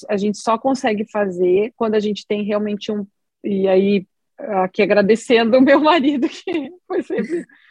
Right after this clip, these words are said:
muito parceiro, assim, nesse aspecto, assim, de entender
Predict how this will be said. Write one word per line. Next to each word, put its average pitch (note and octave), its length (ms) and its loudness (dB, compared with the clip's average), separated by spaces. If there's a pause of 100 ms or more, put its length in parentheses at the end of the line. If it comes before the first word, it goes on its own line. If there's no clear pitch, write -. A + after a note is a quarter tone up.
(340)
muito B3+ 540 -4
parceiro, A#3 680 -4
assim, A#3+ 220 -8
nesse A3 240 -6
aspecto, G#3+ 540 -6
assim, A3+ 260 -4
de G#3+ 140 -4
entender A3 600 0